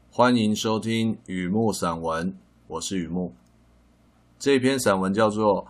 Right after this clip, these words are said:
《救护车，救护车》。开始之前，突然想到，因为写的时间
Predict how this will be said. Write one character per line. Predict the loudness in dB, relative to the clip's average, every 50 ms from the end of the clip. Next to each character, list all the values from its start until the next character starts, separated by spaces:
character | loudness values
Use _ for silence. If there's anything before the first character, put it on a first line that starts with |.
| -14 _ _ _ _ _ _ _ _
《救 | -2 2 4 4 4 4 2
护 | 0 -2 0 0 0 0
车， | 0 2 2 2 2 2 0 -6 _ _ _ _ _ _ _ _ _ _
救 | -6 0 2 2 2 2
护 | 0 -2 -4 -4 -4
车》。 | -2 -2 -2 -2 -2 -4 -8 _ _ _ _ _ _ _ _ _ _ _ _ _ _ _ _ _ _ _ -6
开 | -2 -2 -2
始 | 0 -2 -4 -4
之 | -4 -4 -6
前， | -4 -2 -2 -2 -2 -4 -6 -10 -12 -16 _ _ _ _ _ _
突 | _ 0 2 4
然 | 4 2
想 | 2 0 0 0 0 0 2
到， | 4 4 6 6 4 4 2 0 -2 -6 -10 -16 _ _ _ _ _ _ _ _ _ _ _
因 | -6 -2 2
为 | 2 4 4 2 2 0
写 | -4 -6 -6 -6 -4 -4 -4 -4
的 | -4 -6 -6
时 | -6 -6 -6 -6 -6
间 | -4 -2 -2 0 -2 -2 -6